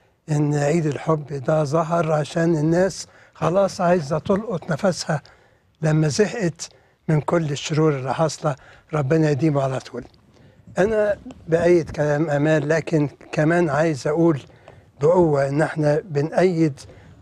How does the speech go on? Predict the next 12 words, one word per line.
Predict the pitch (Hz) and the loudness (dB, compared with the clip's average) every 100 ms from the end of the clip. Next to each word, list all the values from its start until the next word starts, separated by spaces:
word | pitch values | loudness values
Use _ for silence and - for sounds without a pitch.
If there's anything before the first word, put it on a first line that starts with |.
| _ - | _ -2
كل | 240 220 170 151 | -2 -2 -8 -4
إنسان | 160 160 147 - 175 180 175 - | 0 0 0 0 2 2 -2 -6
في | - | -6
العالم | 151 147 165 160 143 120 _ _ _ _ - | -2 2 2 2 -2 -10 _ _ _ _ -2
يدافع | 151 151 190 180 175 151 | 0 4 2 0 -2 -2
عن | 143 151 147 | 0 -2 0
العواطف | 143 139 165 180 175 185 156 - - _ - | 0 2 4 2 2 -4 -6 -10 -20 _ -6
السامية | 151 - 160 160 175 175 160 - - - | -4 0 2 4 4 4 2 -4 -20 -4
التي | 160 160 165 170 | 0 2 0 2
يأتي | 165 - 151 | 0 0 -8
الحب | - 156 143 - _ _ _ - | -4 -4 -4 -6 _ _ _ -4
على، | 147 147 143 | -2 0 -2